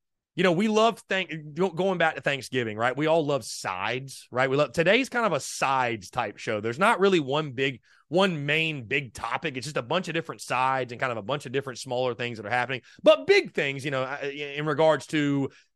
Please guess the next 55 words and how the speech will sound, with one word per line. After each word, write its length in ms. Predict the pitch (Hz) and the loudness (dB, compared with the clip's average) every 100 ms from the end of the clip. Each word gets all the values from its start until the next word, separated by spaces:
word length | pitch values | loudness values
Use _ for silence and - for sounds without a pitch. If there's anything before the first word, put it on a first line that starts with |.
| _ | _
big 240 | 123 190 135 | 2 2 0
time 400 | 165 147 131 120 | -2 -2 -4 0
news, 380 | 160 160 135 113 | 4 6 4 0
but 100 | 120 | -4
there 140 | 139 | 0
isn't 220 | 190 180 | 0 0
one 300 | 135 156 156 | -2 -2 -2
main 280 | 139 135 123 | -2 -4 -6
topic. 440 | - 123 107 104 - | -2 0 0 -6 -8
So 120 | 123 | -6
it's 80 | 117 | -4
a 40 | |
bunch 240 | 127 185 | -2 -2
of 80 | 147 | -2
di-, 120 | 131 117 | -6 -4
random 460 | 123 151 151 139 | -2 -2 -2 -2
different 360 | 143 143 131 107 | -4 -6 -10 -4
news 320 | 123 143 127 | 0 0 2
items, 320 | 131 135 131 | 2 2 -2
which 140 | 113 127 | -8 -10
is, 160 | 117 - _ _ | -12 -16 _ _
which 160 | 254 285 | 2 2
is 120 | 196 | 2
bound 320 | 254 254 233 | 2 4 2
to 60 | 180 | 2
happen 380 | 160 135 117 113 | 2 0 -4 -10
when 100 | 120 | -6
you 60 | |
get 160 | 131 135 | -6 -4
into 120 | 123 | -6
December 500 | 117 - 143 139 131 | -6 -2 -2 0 -2
and 100 | 117 | -2
things 220 | 135 127 | -6 -6
slow 300 | - 135 131 | -4 0 2
down 240 | 127 127 123 | 2 0 -2
into 120 | 107 | -8
the 60 | |
football 360 | 101 131 131 120 | -10 -8 -4 -4
season, 240 | 123 123 | -4 -6
but 100 | 120 | -6
there's 140 | 113 131 | -4 0
always 320 | 160 143 113 | 0 0 -4
something 340 | 139 120 120 | -8 -10 -10
for 140 | 110 113 | -8 -8
us 120 | 107 | -6
diehards 640 | 107 113 107 104 101 95 - - - _ _ - | -2 0 0 -2 -4 -6 -12 -20 -20 _ _ -6
to 100 | 165 | -4
discuss. 520 | 143 - 196 214 208 | -4 0 6 6 4
And 120 | 160 | -2
of 60 | 156 | -2
course, 380 | 196 214 190 - _ _ _ - | 6 6 6 0 _ _ _ 0
the 120 | 165 | 4
offensive 520 | 180 165 170 151 147 | 6 4 -2 -4 -6
coordinator 480 | - 180 170 135 110 | 0 2 4 0 -4
search. 280 | - 107 | -4 -6